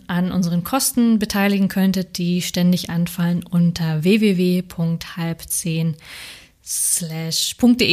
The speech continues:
e slash spenden. Oder ihr könnt natürlich auch gerne, wenn euch diese Folge zum Beispiel gefallen hat, sie teilen und liken. Das hilft uns immer sehr, wenn wir, ähm, ja, fleißig Abonnentinnen sammeln und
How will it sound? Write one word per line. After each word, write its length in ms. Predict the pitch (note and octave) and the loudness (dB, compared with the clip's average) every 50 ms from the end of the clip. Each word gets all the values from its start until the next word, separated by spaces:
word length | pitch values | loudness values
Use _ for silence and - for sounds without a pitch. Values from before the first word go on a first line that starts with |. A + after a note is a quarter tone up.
| F3+ | 4
e 20 | F#3+ | 4
slash 480 | - - G3+ G3 F#3 F3+ - - - - | 2 2 0 0 2 2 2 2 0 -4
spenden. 1000 | - - - - - E3+ E3+ F3 G3 G#3 A3+ A3 A3+ B3 B3+ C4 D4 - - - - - - - - - - - - - _ _ _ | -6 -6 -6 -4 -4 -2 0 2 2 4 2 2 2 2 2 2 0 -2 -8 -18 -20 -18 -18 -16 -16 -16 -16 -16 -20 -20 _ _ _
Oder 580 | - G#3+ A3 A3 A#3+ B3 A3+ A#3 A3+ A3 A3 - | -2 0 2 4 4 4 4 4 2 2 2 0
ihr 80 | G3 | -2
könnt 180 | F#3+ - G3+ F3+ | -2 0 0 0
natürlich 400 | F#3+ G3 - G3+ G3 F#3 - - | 0 0 -2 -2 -4 -4 -4 -8
auch 100 | D#3+ - | -12 -6
gerne, 320 | - F#3+ F#3 G3 G3+ G3 | -2 0 2 2 2 2
wenn 160 | F3 F3+ F3 E3 | 2 0 -2 -2
euch 300 | - - E3+ D#3+ - - | -2 -2 -4 -4 -4 -4
diese 220 | - F3+ E3+ F3 | -4 -2 -2 -2
Folge 520 | F3 - F3 E3+ E3 E3+ F3 E3+ E3+ E3+ E3+ | -2 -2 -2 -2 0 0 0 -2 -2 -4 -6
zum 140 | - - E3+ | -4 -6 -4
Beispiel 280 | D#3+ E3 - - F3+ | -4 -4 -6 -4 -4
gefallen 380 | F3 F3 - A3+ A#3 A#3 A3+ G#3 | -4 -2 0 2 2 4 4 4
hat, 200 | G#3 G3 F3+ - | 2 2 0 -2
sie 300 | - G3 F#3+ F#3+ F#3 F#3 | 0 0 0 0 0 -2
teilen 560 | - - - G3 F#3 F#3+ G3 G3 G3 G3 F#3 | -6 -6 -2 0 2 2 4 2 2 2 0
und 140 | - F3+ E3+ | 0 -2 0
liken. 500 | F3 E3+ E3+ F3 F3 F3 F3+ F3 E3+ E3 | 0 0 0 0 -2 -2 -2 -2 0 0
Das 220 | D#3+ E3+ D#3+ - - | -2 -2 -2 -2 0
hilft 280 | - F3+ F3 - - | 0 0 0 0 0
uns 140 | F3+ E3+ - | 0 0 0
immer 260 | F3+ F3 E3+ E3 D#3+ | 0 0 0 0 -2
sehr, 420 | D3 D#3 E3+ F3 F3 F3+ F#3 F3+ F3 - - - - - - - - - - | -2 0 0 2 2 2 0 -2 -4 -6 -16 -18 -18 -18 -20 -20 -16 -8 -2
wenn 340 | F3+ F#3 F3+ F3 F3 E3+ | 0 2 4 4 4 4
wir, 400 | E3 E3+ E3 E3 D#3+ D#3+ E3 - - | 4 2 0 0 0 -2 -4 -4 -6
ähm, 360 | D3+ D#3+ D#3+ D#3 D#3 D#3+ D#3+ - - | -6 -6 -4 -4 -4 -6 -6 -6 -6
ja, 180 | D#3+ D3+ D#3+ - - | -6 -6 -6 -8 -10
fleißig 460 | - - F3+ F3+ F#3 F3+ F3+ - - | -6 -2 -2 -2 -2 -2 -6 -6 -6
Abonnentinnen 560 | F#3 D#3 F#3+ F#3 F#3 G3+ G#3+ A3 G#3+ G3+ G3 | -4 0 0 2 2 4 4 4 4 4 4
sammeln 360 | F3+ F#3 F#3 F3+ F3+ F3 E3+ | 4 4 2 4 2 2 0
und 320 | - F3 F3 F3 E3+ - | 0 0 0 0 0 -2